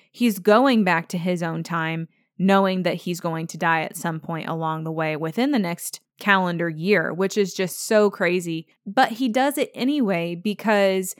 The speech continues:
he feels the need to protect, defend, and be there for moral support for Roger and Jemmy and Bree and Mandy. This is his family now, just as much as his own children. So how could you not love Buck?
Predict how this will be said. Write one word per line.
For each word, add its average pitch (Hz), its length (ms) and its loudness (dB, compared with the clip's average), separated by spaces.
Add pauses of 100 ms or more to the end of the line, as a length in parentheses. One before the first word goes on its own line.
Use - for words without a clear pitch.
(180)
he 247 320 2
feels 240 420 4
the 214 120 2
need 208 320 0
to 226 120 0
protect, 208 680 -2 (260)
defend, 202 540 0 (280)
and 185 340 -2 (260)
be 220 180 4
there 196 160 6
for 190 160 -4
moral 247 340 2
support 170 460 -4
for - 160 -8
Roger 185 540 4
and 165 260 -6
Jemmy 196 460 2
and 175 200 -4
Bree 196 460 0 (200)
and 190 140 -2
Mandy. 226 500 -2 (200)
This 240 260 2
is 311 160 -2
his 294 160 -2
family 277 400 -2
now, 165 200 -2
just 190 300 2
as 214 140 0
much 220 300 2
as 190 320 2
his 208 180 0
own 196 200 0
children. 180 580 -2 (100)
So 214 720 2 (120)
how 302 220 0
could 415 200 2
you 359 80 2
not 320 260 -2
love 175 280 -2
Buck? - 380 -8